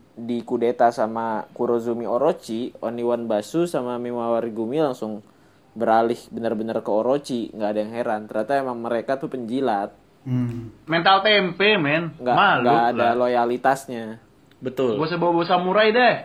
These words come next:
Speaker 3: Ngomong dulu sama
Speaker 2: Atau bisa
Speaker 3: Kinemon.
Speaker 2: jadi emang dari awal mereka sebenarnya bukan tunduk ke Orochinya karena emang di belakangnya Orochi ada or-, ini aja,
Speaker 1: Kaido.
Speaker 2: Kaido aja.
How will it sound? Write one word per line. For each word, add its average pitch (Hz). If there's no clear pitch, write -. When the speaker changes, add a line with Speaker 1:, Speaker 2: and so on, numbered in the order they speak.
Speaker 3:
Ngomong 190
dulu 226
sama 233
Speaker 2:
Atau 226
bisa -
Speaker 3:
Kinemon. 254
Speaker 2:
jadi -
emang 165
dari 156
awal 151
mereka -
sebenarnya 170
bukan 156
tunduk 139
ke 135
Orochinya 139
karena 139
emang 143
di 139
belakangnya 139
Orochi 139
ada 127
or-, 139
ini 131
aja, 156
Speaker 1:
Kaido. 143
Speaker 2:
Kaido 127
aja. 131